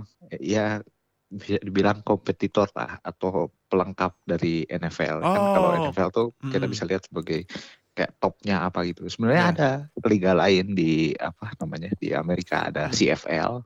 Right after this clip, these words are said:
Speaker 2: Iya.
Speaker 1: profesional juga kan di
Speaker 2: Ah.
Speaker 1: Kanada situ.
Speaker 2: Mm-mm.
Speaker 1: Beda dikit lah ya, beda-beda dikit yang dimainin sama, tapi ya beda-beda dikit lah.
Speaker 2: Iya.
Speaker 1: Tapi ya gitu, liga lain ada kan. Nah, ini
Speaker 2: Hmm.
Speaker 1: ada liga lain lagi.
Speaker 2: Hmm. Nah, eh, tapi kan pemainnya banyak yang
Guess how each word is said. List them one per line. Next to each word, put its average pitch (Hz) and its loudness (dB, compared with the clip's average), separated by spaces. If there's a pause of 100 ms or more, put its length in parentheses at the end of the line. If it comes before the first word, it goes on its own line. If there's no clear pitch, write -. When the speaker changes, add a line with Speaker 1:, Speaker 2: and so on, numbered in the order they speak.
Speaker 2:
Iya. 135 2
Speaker 1:
profesional - 4
juga 101 6
kan 82 2
di 85 4
Speaker 2:
Ah. - -16
Speaker 1:
Kanada 80 0
situ. 80 -4
Speaker 2:
Mm-mm. 127 -6 (220)
Speaker 1:
Beda 101 4
dikit 127 4
lah 117 6
ya, 123 8
beda-beda 131 4
dikit 135 2
yang 127 0
dimainin 127 4
sama, 123 2
tapi 120 -2
ya - -2
beda-beda 104 4
dikit 101 2
lah. - -2
Speaker 2:
Iya. 123 0
Speaker 1:
Tapi 101 0
ya 87 6
gitu, 87 0
liga 101 4
lain 92 4
ada 98 2
kan. 71 -8
Nah, - -6
ini 208 -2
Speaker 2:
Hmm. - -8
Speaker 1:
ada - -4
liga 95 -2
lain 85 0
lagi. 87 -8 (140)
Speaker 2:
Hmm. 127 -10 (300)
Nah, 113 -8 (400)
eh, 196 8
tapi 196 2
kan 269 -2
pemainnya 170 0
banyak 139 -2
yang 135 -6